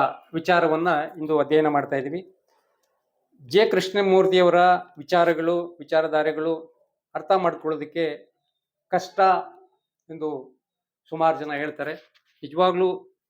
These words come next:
ಕಷ್ಟವೇ. ಆದ್ದರಿಂದ ಇದನ್ನ ನಿಧಾನವಾಗಿ ಅಧ್ಯಯನ ಮಾಡೋದಕ್ಕೋಸ್ಕರ ಈ ಅರಿವು ಎಂಬ ಅಧ್ಯಾಯವನ್ನ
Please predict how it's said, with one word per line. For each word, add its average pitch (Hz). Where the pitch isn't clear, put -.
ಕಷ್ಟವೇ. 165
ಆದ್ದರಿಂದ 170
ಇದನ್ನ 165
ನಿಧಾನವಾಗಿ 180
ಅಧ್ಯಯನ 160
ಮಾಡೋದಕ್ಕೋಸ್ಕರ 151
ಈ 214
ಅರಿವು 190
ಎಂಬ 165
ಅಧ್ಯಾಯವನ್ನ 151